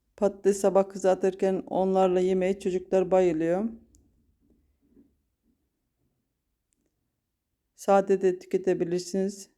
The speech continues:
Çok lezzetli oluyor arkadaşlar. Öyle biberle domates deyip geçmeyin. Gerçekten çok güzel oluyor. Bir gün, bir gece böyle üstü kapalı bekledikten sonra şimdi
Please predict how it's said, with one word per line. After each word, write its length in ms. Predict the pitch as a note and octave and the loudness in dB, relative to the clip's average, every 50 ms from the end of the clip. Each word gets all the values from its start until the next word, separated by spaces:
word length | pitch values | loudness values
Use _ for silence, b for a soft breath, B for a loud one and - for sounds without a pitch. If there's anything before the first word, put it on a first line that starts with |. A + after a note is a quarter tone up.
| _ _ _ _ _ _ _ _ _ _ _ _ | _ _ _ _ _ _ _ _ _ _ _ _
Çok 260 | - B3 A#3+ A#3 A#3+ A3 | 2 2 2 2 4 2
lezzetli 380 | G#3+ G#3 G3+ G3 G3 - G3 | 2 2 2 -2 0 0 0
oluyor 200 | F#3+ F3+ F3+ E3+ | 2 2 2 2
arkadaşlar. 640 | E3+ E3+ F#3 E3+ F3+ F3+ F3+ - E3+ D#3+ D#3+ D#3 - - _ _ _ - | 2 0 -2 -2 -2 -4 -2 0 0 0 0 0 -4 -10 _ _ _ -2
Öyle 640 | F#3 F#3 F#3+ G3 F#3 F#3+ F#3+ F3+ - - - - E3 | 0 2 2 2 2 2 0 0 -2 -4 -6 -6 -6
biberle 580 | E3+ E3+ F3+ F#3 F3+ F#3 F#3 F#3 F3+ F3+ - | -4 -2 -2 -2 0 0 0 2 0 0 0
domates 560 | F3+ F3+ F#3 F#3+ F#3 F#3+ - F#3+ F#3+ - - | 0 0 0 0 -2 -2 -6 -6 -6 -6 -6
deyip 220 | - G3 G3 G3 - | -6 -6 -6 -2 -2
geçmeyin. 460 | F#3 G3+ G3 - F3+ F3 F3+ F#3+ F3 | -2 -2 -2 -4 -4 -2 -2 0 2
Gerçekten 480 | F#3+ G3+ G#3 G3+ - F3+ - F#3 F#3+ F#3 | 2 2 2 0 -4 -6 -4 -4 -6 -2
çok 260 | - F#3 F3 - - | -4 -4 -6 -6 -10
güzel 260 | E3 D#3+ - F3+ D#3+ | -12 -4 -4 0 0
oluyor. 420 | E3 E3 D3 D#3 D#3 D3+ E3 F3 - - _ _ _ _ _ _ _ b b b b b b b b b b _ _ | 2 0 2 0 0 -2 -2 -4 -8 -16 _ _ _ _ _ _ _ b b b b b b b b b b _ _
Bir 200 | A3+ B3 B3 A3 | 0 2 2 2
gün, 360 | G3 G3+ G#3 G#3+ G3+ F#3+ G3 | 2 0 0 0 -2 -2 -4
bir 100 | A3+ G#3+ | -4 0
gece 320 | - A3 G#3 G3 G#3 G3 | 0 0 2 2 4 4
böyle 280 | G3+ G3 G3 G#3 G3 F#3 | 4 4 4 4 2 2
üstü 220 | G3+ - - G3+ | 0 -4 -8 -8
kapalı 440 | - - G#3 G3+ G#3 G3+ G3 G3 F3+ | -2 -2 -2 0 2 2 2 2 2
bekledikten 600 | G3 G3 G3 G3 F#3+ F3+ F#3 G3+ G3+ - G#3 G#3+ | 0 0 0 -2 -6 -6 -6 -4 -2 0 -2 -2
sonra 500 | G#3 - G3+ F#3 F3+ E3 F#3+ G#3+ A#3+ B3+ | 0 -2 -2 -2 0 0 0 0 0 -2
şimdi 540 | B3 - - - G#3 F#3+ E3 F3+ F#3+ G3+ | -4 -6 -6 -4 -2 -2 0 0 -2 -2